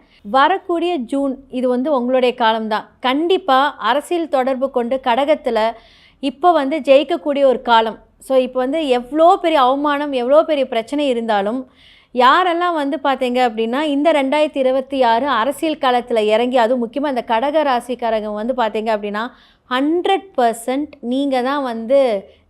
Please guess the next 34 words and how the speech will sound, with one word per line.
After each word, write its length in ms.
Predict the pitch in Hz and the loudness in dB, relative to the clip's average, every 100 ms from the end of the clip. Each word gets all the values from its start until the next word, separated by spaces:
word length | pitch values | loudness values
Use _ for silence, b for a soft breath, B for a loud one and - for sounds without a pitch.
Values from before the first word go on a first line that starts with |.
| 190 | 2
ஜெயிக்கக்கூடிய 560 | 247 277 302 277 269 | 4 4 2 0 4
ஒரு 180 | 262 226 | 4 2
காலம். 340 | 233 226 285 - | 2 2 0 -4
உங்க, 220 | 240 240 | -6 -6
இது 220 | 247 262 | -4 -2
வந்து 400 | 269 285 359 262 | -2 -2 2 2
உங்களுக்கான 480 | 277 370 359 339 339 | 2 0 2 0 2
ஒரு 180 | 285 254 | 2 2
காலம் 360 | 226 220 214 | 0 0 -2
தான். 260 | 202 254 - b b b | -6 -8 -12 b b b
இதை 160 | 226 | -2
கண்டிப்பா 320 | 240 269 349 | 2 2 0
நீங்க 160 | 370 302 | 0 -2
குறிச்சு 300 | 262 294 302 | 0 -2 0
வச்சுக்கோங்க. 460 | 320 302 277 254 277 | -2 -2 -2 0 0
இது 200 | 294 247 | -2 -2
ஹண்ட்ரட் 340 | 233 262 294 | -2 -2 -2
பர்சன்ட் 360 | 262 240 277 247 | -2 -2 -4 -4
நடக்கும். 400 | 208 202 208 196 b b b | -4 -6 -8 -14 b b b
ஏன்னா, 360 | 240 262 294 277 | -2 -2 -2 -2
குரு 240 | 277 339 330 | -2 0 0
பன்னெண்டுல 380 | 277 311 302 | 0 0 -2
மறைந்து 420 | 277 262 294 320 277 | -2 0 0 -2 0
நிறைய 280 | 254 320 320 | 0 0 2
ப்ராப்ளம்ஸ் 440 | 285 302 320 262 | 2 2 -2 -6
உடம்புலையும் 640 | 240 220 233 269 285 285 269 | -6 -2 0 -2 -4 -6 -2
சரி, 440 | 277 240 240 240 B B | 0 0 -2 -8 B B
ஹெல்த்லேயும் 380 | 254 277 285 311 | 0 2 0 -2
சரி, 440 | 269 254 240 254 | 0 0 0 -2
நீங்க 260 | 247 247 247 | -4 -4 -4
நினைக்கக்கூடிய, 720 | 233 262 285 320 285 277 262 277 254 233 | -2 -4 -4 -6 -6 -2 0 0 2 0
எடுக்கக்கூடிய 540 | 262 302 294 277 247 | -2 -6 -6 -2 -2
விஷயங்களும் 500 | 233 240 277 262 269 | -4 -4 -4 -2 -4
சரி, 360 | 247 220 233 | -4 -6 -6